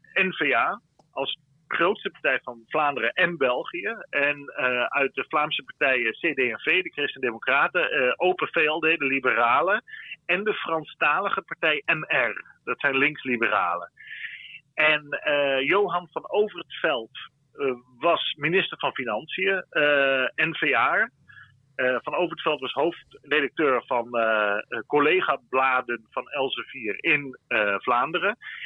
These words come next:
En schreef het boek, eh, eh, een boek, eh, over de euro, waarin hij eigenlijk zegt, "Ja, die euro is een één grote mislukking.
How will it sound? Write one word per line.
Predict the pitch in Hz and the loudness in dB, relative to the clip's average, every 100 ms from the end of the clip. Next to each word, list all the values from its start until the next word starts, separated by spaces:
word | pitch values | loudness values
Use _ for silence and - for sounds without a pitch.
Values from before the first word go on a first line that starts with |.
| - | -2
En | 165 | -2
schreef | - - 190 196 | 0 2 2 0
het | - 165 127 | -4 -6 -2
boek, | 175 - | -4 0
eh, | 151 139 135 131 127 123 120 120 | 2 4 6 4 4 4 2 2
eh, | 117 - 127 123 - | 0 -2 -4 -4 -4
een | 151 | -4
boek, | 170 208 | -4 -2
eh, | - 147 135 - | -2 2 2 2
over | 170 143 | 0 0
de | 147 | -2
euro, | 180 185 175 170 170 | 2 4 4 2 2
waarin | 139 139 151 | 0 -2 -2
hij | 147 127 | -4 -2
eigenlijk | 139 156 - | -2 -4 -6
zegt, | - 135 - | -6 -6 -4
"Ja, | 139 | -6
die | 120 160 | -4 -2
euro | 165 127 120 | 0 2 0
is | 117 | -2
een | |
één | 135 143 | -2 -2
grote | 139 120 113 | -2 -4 -4
mislukking. | 123 226 - 107 | 0 0 0 -4